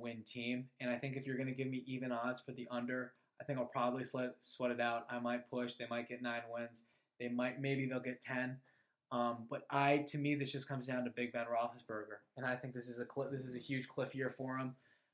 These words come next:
Um, he didn't look good against the Patriots. I've been bringing that up for a year now after that week one performance when he, when he obviously hurt his elbow and was done for the year. But,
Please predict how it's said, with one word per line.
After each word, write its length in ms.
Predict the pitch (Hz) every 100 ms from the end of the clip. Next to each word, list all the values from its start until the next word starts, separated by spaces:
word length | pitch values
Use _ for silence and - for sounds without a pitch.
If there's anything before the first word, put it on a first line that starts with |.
| _ _
Um, 220 | 120 120 120
he 80 | 131
didn't 240 | 143 143
look 160 | 143 143
good 120 | 139
against 200 | 131 127
the 60 |
Patriots. 640 | - 131 123 131 127 120 - 135
I've 120 | 120
been 140 | 131
bringing 240 | 123 127 127
that 140 | 123
up 180 | 123 123
for 140 | 123
a 60 | 120
year 220 | 120 123
now 260 | 123 123 123
after 220 | 117 -
that 200 | 117 117
week 220 | 120 120
one 180 | 123 120
performance 480 | 120 - 123 120 117
when 80 | 117
he, 80 | 113 117
when 100 | 123
he 100 | 120
obviously 380 | 127 123 120 123
hurt 100 | 123
his 120 | 117 113
elbow 340 | 117 120 117
and 80 | 110 - _ _ _ _ -
was 120 | 127
done 200 | 131 123
for 100 | 131
the 100 | 117
year. 380 | 110 117 117 113
But, 260 | 117 113